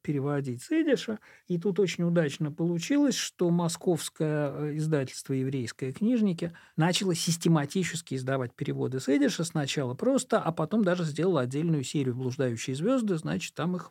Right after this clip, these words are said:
много выпустило томов, да? То есть, э, вот некая попытка создать школу переводов возродилась.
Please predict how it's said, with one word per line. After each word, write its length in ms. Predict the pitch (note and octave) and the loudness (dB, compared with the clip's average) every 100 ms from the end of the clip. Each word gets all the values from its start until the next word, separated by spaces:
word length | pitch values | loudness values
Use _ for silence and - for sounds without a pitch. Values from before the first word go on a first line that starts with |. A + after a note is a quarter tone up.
| - | -6
много 300 | C#3 D#3 E3 | 0 0 0
выпустило 480 | B2+ D#3+ - C3 B2+ | -4 -8 -8 -6 -6
томов, 300 | B2+ A#2 A#2 C#4+ | -8 -12 -14 -8
да? 160 | F#4 - - - _ | -8 -10 -20 -20 _
То 140 | - G3 | 4 6
есть, 280 | E3+ - F3+ | 6 -2 -6
э, 120 | F#3 | -2
вот 300 | E3 D3 E3+ | -2 0 4
некая 380 | G3+ F3 F3 C#3+ | 4 4 2 2
попытка 720 | - D#3 - F3 - D3 C#3 | 2 2 2 0 2 2 2
создать 600 | B2+ - C#3+ D3+ E3 E3 - | 0 2 2 4 2 2 -8
школу 480 | - - F3+ C#3+ A#2+ | -8 2 4 4 0
переводов 760 | C#3+ C#3+ G3+ E4 C#4 - - _ _ | -4 -4 0 2 2 0 -6 _ _
возродилась. 800 | C#3 D#3+ G#3+ B3+ F#3 G#2+ A2 | -10 -6 2 4 4 -2 -8